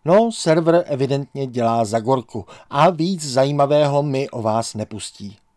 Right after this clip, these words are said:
Ale při nově zveřejněných číslech o české inflaci tento týden mě překvapilo, kolik lidí, kteří můj boj za zlepšení porozumění inflaci jinak sledují, se mě teď ptalo, co děláme blbě, že máme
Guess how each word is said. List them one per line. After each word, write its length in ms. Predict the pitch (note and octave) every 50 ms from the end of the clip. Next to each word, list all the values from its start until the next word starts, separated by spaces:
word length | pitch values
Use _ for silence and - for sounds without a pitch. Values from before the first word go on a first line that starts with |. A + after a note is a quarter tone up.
| _ _ _ _ _ _ _ _ _
Ale 340 | - D3 D3 C#3+ C#3+ C#3+ C#3
při 300 | C3 - - - D3+ C#3
nově 420 | C3+ C#3+ D3+ D#3+ E3+ F#3 F#3+ G3
zveřejněných 680 | F3+ D#3+ D3+ D#3 D#3 D3+ E3 D#3+ D3+ D3+ D3 C#3+ C3 A2+
číslech 520 | - - - B2+ A#2+ - - F3 F#3 - -
o 100 | - -
české 380 | - - - - - - C3
inflaci 560 | B2+ - A#2+ A#2+ A2+ - C#3+ D3 - - E3+ E3
tento 280 | - D3+ C#3+ - A#2
týden 420 | - - A2+ A2 A2+ C#3+ E3+ G3 G3+
mě 240 | F#3+ E3+ C#3 A2+
překvapilo, 720 | G#2 - - - A#2+ - - E3+ E3 - C3+ B2+ C3+ E3 G3+ - - - - -
kolik 320 | - G3+ F3 C#3+ A#2 -
lidí, 440 | B2 A#2+ G2+ G2+ A2 B2 E3+ A3 G#3
kteří 480 | - - E3+ D#3+ B2+ D3 C#3 B2+ B2
můj 340 | A#2+ B2 B2+ C3+ C#3 C#3 C#3
boj 440 | C3 A#2 B2+ C3 C3+ C#3 C3+ C3+ C3+
za 180 | A#2+ A#2+ C3+ C3
zlepšení 540 | A#2 C3+ C#3 - - - C#3 C3+ C3+ C3+
porozumění 680 | B2 - D3 C3+ C3+ B2 C3+ C3+ C3+ C3 C3+ C3 B2 A#2
inflaci 560 | - A#2 A2+ A2 G#2+ A#2 C3 C3+ - - - E3+
jinak 500 | F#3+ F#3 D#3+ D3 C#3 C3 A#2+ A2 - -
sledují, 600 | - - A2+ G2+ A2+ A#2+ C3+ D3+ F3+ G#3 A3+ - - _ _ _
se 160 | - - A#3+
mě 200 | B3 B3+ B3 A#3
teď 240 | A3+ - C3 A#2 -
ptalo, 440 | - _ - D#3 F3 G3 G3+ G3+ F#3+ - _ _
co 300 | - - A#3+ C4 C#4 C4+
děláme 640 | G#3+ E3 F#3 F#3+ G3 G3+ G3+ G3+ G3+ G3 F#3+ F#3+ F#3
blbě, 580 | E3 C#3 B2+ D3+ C#3+ B2 A#2+ A#2+ A2 G#2 G#2
že 180 | G2+ G#2 B2+ C3
máme 460 | C3 C#3+ D3 D3+ D#3+ D#3+ D#3 D#3 D#3